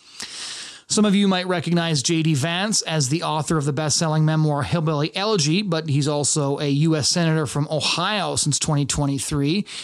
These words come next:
And I interviewed him a couple of times during the campaign, uh, both times for the, the American Conservative magazine. And he recognizes that pornography is a real problem that should be addressed head on. Uh, he told me, and I'll, I'll quote directly from our interview,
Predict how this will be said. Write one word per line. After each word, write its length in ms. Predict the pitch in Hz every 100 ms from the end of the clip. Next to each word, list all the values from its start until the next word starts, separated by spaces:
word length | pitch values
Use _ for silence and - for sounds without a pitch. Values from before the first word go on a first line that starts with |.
| -
And 140 | - 170
I 80 | 180
interviewed 340 | 247 254 247
him 80 | 214
a 60 |
couple 280 | 170 190 180
of 120 | 170
times 480 | 139 165 165 165 147
during 180 | 156 165
the 80 | 147
campaign, 680 | 147 147 143 180 196 190 156 _ _ _ _ _ _ -
uh, 140 | 165
both 280 | 143 175 170
times 360 | 170 156 156
for 180 | - 165
the, 240 | 147 147 151
the 140 | 151
American 420 | 156 160 160 156
Conservative 480 | 143 151 180 180 185
magazine. 640 | 180 180 175 151 180 175 160 - - - - - -
And 320 | - 196 202 190
he 460 | 160 - 254 330
recognizes 880 | 247 156 160 156 147 147 151 147 131
that 120 | 165
pornography 680 | - 156 147 143 143 - 135
is 320 | 147 156 143
a 100 | 170
real 300 | 151 160 160
problem 460 | 151 156 147 139 139
that 120 | 151
should 140 | - 151
be 120 | 156
addressed 360 | 143 147 -
head 160 | - 151
on. 340 | 147 139 139 -
Uh, 160 | 156
he 120 | 151 165
told 280 | 185 180
me, 140 | 175 175
and 80 | 165
I'll, 100 | 156
I'll 140 | 156
quote 240 | 143 175 165
directly 320 | 170 147 165
from 180 | 160 151
our 100 | 156
interview, 440 | 190 196 160 156